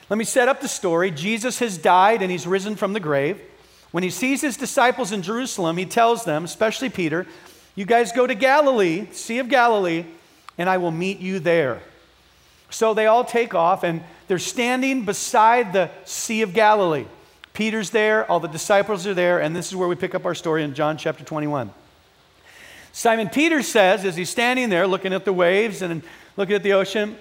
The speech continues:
"I'm going fishing." Come on, any men ever said that? "I'm going fishing. We'll come too," they all said. So they went out in the boat. But they caught nothing all night. At dawn, Jesus was standing on the beach, but the disciples couldn't see who it was.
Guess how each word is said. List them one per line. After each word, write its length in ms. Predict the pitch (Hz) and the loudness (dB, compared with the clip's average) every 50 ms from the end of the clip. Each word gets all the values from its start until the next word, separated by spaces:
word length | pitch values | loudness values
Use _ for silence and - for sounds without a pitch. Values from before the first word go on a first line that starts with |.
| - - _ _ _ _ _ - | -20 -20 _ _ _ _ _ 0
"I'm 220 | 233 269 330 311 | 2 2 2 4
going 260 | 196 226 220 226 233 - | 4 4 4 4 2 2
fishing." 420 | - 339 359 - - 226 170 143 | 2 2 2 2 2 0 -2 0
Come 140 | - 247 240 | 0 0 2
on, 100 | 214 208 | 2 0
any 160 | 214 220 220 | 0 0 0
men 160 | 214 220 220 | 0 2 2
ever 160 | 226 208 226 | 2 0 0
said 300 | 208 - - 226 220 196 | -2 0 2 0 2 4
that? 560 | 226 240 247 202 135 - - - - - - - _ _ - - _ _ - - - - | 4 4 6 6 4 2 -2 -10 -16 -20 -20 -20 _ _ -20 -20 _ _ -20 -14 -6 -4
"I'm 160 | 196 196 170 | -4 0 2
going 280 | 240 285 330 359 339 | 4 4 4 4 2
fishing. 540 | 226 - 233 208 - - 240 220 214 214 214 - - - - - _ _ _ _ _ _ _ _ - | 0 0 0 0 0 0 -2 -2 -2 -4 -6 -10 -16 -20 -20 -20 _ _ _ _ _ _ _ _ 0
We'll 180 | 190 233 254 | 2 4 4
come 300 | 254 - 269 254 240 240 | 4 4 2 2 2 0
too," 340 | - - 330 359 311 254 220 | 0 2 2 4 4 4 4
they 140 | 202 196 190 | 4 4 4
all 160 | 180 190 190 | 4 4 2
said. 400 | 185 - - 226 190 151 131 127 | 0 0 0 2 2 2 2 -2
So 100 | - 190 | -6 -4
they 120 | 170 170 170 | -2 -2 -2
went 200 | 170 208 220 214 | 0 0 2 2
out 220 | 220 226 226 226 - - - | 2 2 0 -2 -6 -12 -8
in 200 | 190 190 196 196 | -8 -6 -6 -6
the 80 | 185 | -4
boat. 320 | 165 160 151 135 - - - - _ _ _ _ _ _ _ _ _ - - | -2 0 0 0 -2 -6 -12 -20 _ _ _ _ _ _ _ _ _ -14 -6
But 100 | - 208 | -6 -2
they 80 | - 226 | -2 -2
caught 260 | - 262 262 269 262 | 2 4 2 4 4
nothing 360 | 254 320 339 - - 233 208 | 4 2 2 2 2 0 0
all 140 | 202 196 196 | 2 0 2
night. 340 | 208 233 226 202 156 117 - - - - - _ _ _ _ - | 2 2 2 2 2 -2 -6 -12 -20 -20 -20 _ _ _ _ -6
At 160 | 170 170 156 | -6 -4 0
dawn, 340 | 185 196 202 214 226 240 190 | 0 2 2 2 0 0 -2
Jesus 400 | 151 208 208 190 185 208 - - | -6 -6 -8 -8 -8 -10 -12 -10
was 100 | 233 - | -10 -8
standing 640 | - - - 240 220 208 202 165 151 151 165 190 185 - _ _ _ _ _ _ _ - | -8 -6 -6 -4 -2 -2 -2 -2 -4 -4 -6 -8 -10 -16 _ _ _ _ _ _ _ -4
on 180 | 165 170 180 190 | -2 -2 -2 -4
the 60 | 180 | -4
beach, 500 | 190 202 175 139 - - - - - - - _ - | -4 -4 -4 -4 -6 -8 -16 -16 -16 -18 -18 _ -14
but 100 | 151 - | -12 -12
the 60 | 165 | -12
disciples 580 | 143 - - - 277 285 302 - 196 175 - | -12 -8 -2 0 2 2 2 0 -2 -8 -8
couldn't 260 | - - - 175 180 - | -6 -6 -6 -6 -6 -8
see 200 | - - 233 220 | -8 -6 -4 -4
who 200 | 180 175 156 151 | -2 -2 -2 -2
it 60 | 151 | -2
was. 480 | 160 180 170 135 - - - - - | 0 0 0 0 -2 -6 -12 -20 -20